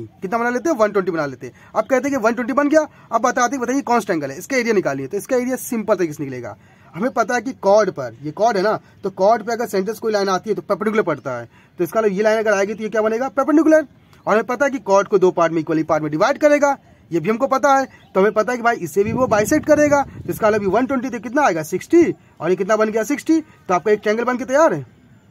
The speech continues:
जहाँ पे यहाँ पे सिक्सटी है और यहाँ पे कितना है? नाइंटी है। इतना क्लियर ना? और हमें पता है कि ये दोनों इक्वल हैं। याद रखिएगा, अब देखिए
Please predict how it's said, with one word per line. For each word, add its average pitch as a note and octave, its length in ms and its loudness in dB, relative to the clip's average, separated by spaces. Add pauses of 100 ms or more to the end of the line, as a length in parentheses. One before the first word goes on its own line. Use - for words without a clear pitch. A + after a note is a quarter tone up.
(360)
जहाँ F3+ 220 0
पे G3 80 2
यहाँ F3+ 120 4
पे F3 100 -2
सिक्सटी G#3 340 0
है C4 220 4 (220)
और D#3 120 -4
यहाँ F3+ 120 0
पे G3 60 -6
कितना A#3 200 0
है? G3+ 80 2
नाइंटी F#3+ 360 0
है। C4+ 160 2 (480)
इतना G3+ 180 -2
क्लियर D4 200 4
ना? B3+ 80 2
और E3+ 160 0
हमें A3 140 2
पता A#3 180 0
है C#4 40 -4
कि B3+ 80 -2
ये A3+ 60 -2
दोनों A#3 160 0
इक्वल A3 260 0
हैं। F#3+ 220 -2 (140)
याद F#3 120 2
रखिएगा, G3 280 -4 (240)
अब A3 100 0
देखिए F3+ 240 -6